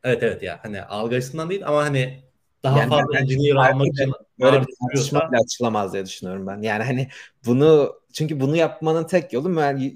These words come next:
Speaker 2: y-, mülakat yapan kişilere bundan sonra barımız daha düşük demek.
Speaker 1: <laughs>
Speaker 2: Sonuçta mülakat yapanlar o geri bildirim veriyor.
Speaker 1: Hı.
Speaker 2: İşte onlar bir komitede toplanıyor falan. Ben yani hani bir, büyük bir firmanın bunu yapmasının gerçekten intihar olacağını düşünüyorum.
Speaker 1: Çok yakın zamanda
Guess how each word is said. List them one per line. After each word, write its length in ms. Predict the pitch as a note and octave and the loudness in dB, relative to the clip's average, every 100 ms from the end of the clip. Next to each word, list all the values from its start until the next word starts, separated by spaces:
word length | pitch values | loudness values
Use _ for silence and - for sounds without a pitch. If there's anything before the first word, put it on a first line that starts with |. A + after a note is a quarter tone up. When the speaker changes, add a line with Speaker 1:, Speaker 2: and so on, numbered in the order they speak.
| A#2+ | -10
Speaker 2:
y-, 100 | A2+ | -12
mülakat 440 | A#2+ B2+ C3 D3 C#3 | -6 -2 0 -2 -4
yapan 220 | B2 B2+ | -4 -6
kişilere 420 | - A#2+ B2+ D#3+ | -8 -4 0 0
bundan 260 | B2+ C3 C3+ | -2 -4 -2
sonra 300 | C3+ B2 A2+ | -2 -2 0
barımız 380 | A#2+ B2 B2 G#2 | -2 -2 -4 -2
daha 220 | A2+ A2 | -2 -4
düşük 300 | - - - | -10 -12 -14
demek. 320 | E2+ B2 C#3+ - - | -10 -10 -12 -16 -18
Speaker 1:
<laughs> 220 | - _ | -20 _
Speaker 2:
Sonuçta 300 | A#2+ B2+ C3 | -8 -4 -4
mülakat 380 | B2+ B2+ B2+ B2 | 0 0 -2 -2
yapanlar 500 | C3 - B2+ B2+ C3 | -2 -2 -2 0 0
o 140 | G#2 | 0
geri 220 | F2+ E2+ E2+ | -4 -10 -12
bildirim 340 | F2 F2+ F#2 | -16 -16 -16
veriyor. 360 | F2 - B2 C3+ | -16 -4 -2 -2
Speaker 1:
Hı. 120 | - _ _ _ | -6 _ _ _
Speaker 2:
İşte 420 | - - G#2 G2+ - | -12 -4 -2 -2 -6
onlar 380 | B2 A#2 A#2+ G#2+ | -8 -4 -4 -4
bir 40 | |
komitede 480 | A#2 B2 A#2 A#2 A2 | -6 -8 -6 -4 -6
toplanıyor 480 | - F#2 F#2+ F#2 F#2+ | -6 -8 -8 -10 -10
falan. 440 | - G#2 C#3+ D#3+ | -4 -2 -2 -2
Ben 260 | A2 A2+ B2 | -4 -4 -4
yani 200 | A#2 A2+ | -6 -6
hani 260 | A#2+ A#2+ G2+ _ _ _ | -6 -8 -12 _ _ _
bir, 320 | A#2 C3 D3 G#2+ | -4 -4 -4 -6
büyük 220 | C3 C#3+ - B2+ | -6 -6 -10 -10
bir 120 | A#2+ | -10
firmanın 460 | B2+ A2+ C3+ C3 | -8 -8 -6 -6
bunu 120 | A#2+ C3 | -6 -4
yapmasının 440 | B2 A#2 - C3+ | -4 -8 -10 -4
gerçekten 360 | A#2+ A#2 - G#2+ | -4 -4 -10 -12
intihar 320 | F#2+ G2 G2 | -12 -10 -8
olacağını 400 | F#2 F#2 - F3+ | -10 -12 -18 -18
düşünüyorum. 340 | - G2+ A2 _ _ _ _ - | -20 -20 -20 _ _ _ _ -10
Speaker 1:
Çok 280 | B2+ B2+ | -8 -2
yakın 300 | C#3 C3+ C#3 C3+ | 0 0 0 0
zamanda 920 | B2 A#2+ B2+ B2 A#2+ B2 C3+ - | 0 0 -2 -2 0 0 0 -8